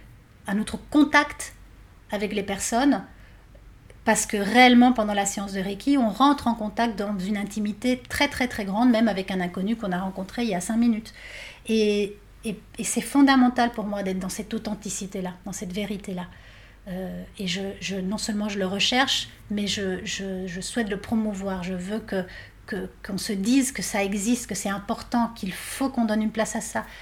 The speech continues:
Que je, alors, je le dis, il faut, je, je ne l'impose à personne, mais je, je le m-, auto-milite à ma petite échelle, quelque part.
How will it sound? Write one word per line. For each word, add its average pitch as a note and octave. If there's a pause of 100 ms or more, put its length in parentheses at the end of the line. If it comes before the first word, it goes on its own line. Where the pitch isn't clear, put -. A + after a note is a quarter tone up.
(160)
Que - (240)
je, G3 (160)
alors, G#3 (320)
je G#3+
le G3+
dis, G3
il G#3
faut, C4
je, G#3+
je G3
ne G#3
l'impose A3
à G#3+
personne, A#3+ (280)
mais G3+
je, F#3 (720)
je G#3
le G#3+
m-, A3
auto-milite B3+
à G3
ma G#3
petite A3
échelle, F#3 (400)
quelque F#3
part. F#3